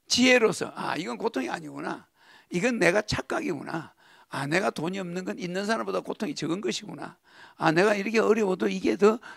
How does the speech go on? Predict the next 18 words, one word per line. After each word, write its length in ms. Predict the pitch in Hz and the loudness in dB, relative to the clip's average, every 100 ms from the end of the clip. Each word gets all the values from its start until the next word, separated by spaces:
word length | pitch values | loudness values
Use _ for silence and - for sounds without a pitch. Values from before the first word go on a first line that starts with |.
| - | -8
당뇨병, 440 | 147 180 202 190 | -2 0 2 2
고혈압 320 | 160 175 202 | 4 4 4
안 160 | 151 151 | 2 0
걸리고 420 | 165 208 - 127 - - | 0 0 -4 -6 -10 -20
김치에다가 640 | - 233 - 208 180 165 160 - - | -2 -2 4 4 4 0 -2 -10 -6
밥 160 | - 202 | 2 4
한 120 | 214 | 4
끼 140 | 202 170 | 2 0
먹는 320 | 156 160 185 | 0 0 0
것도 320 | - - - - - | -2 -4 -10 -12 -4
행복이구나. 760 | 214 202 240 220 139 - - - _ _ - | -2 0 -2 -2 -6 -8 -10 -18 _ _ 2
이걸 180 | 311 285 | 6 8
알고 340 | 202 262 285 | 8 8 10
나면은 380 | 262 202 180 247 - - - | 10 8 6 4 -2 -18 -4
그냥 340 | 330 330 285 | 0 2 0
즐거움이 720 | - 294 359 403 381 240 240 - _ _ _ _ _ _ _ - | 4 4 6 4 4 2 -2 -6 _ _ _ _ _ _ _ 4
남아요. 540 | 196 170 117 - - _ _ _ _ _ _ _ - | 4 4 0 -8 -20 _ _ _ _ _ _ _ 0
그런데 420 | 285 285 254 247 | 6 6 12 12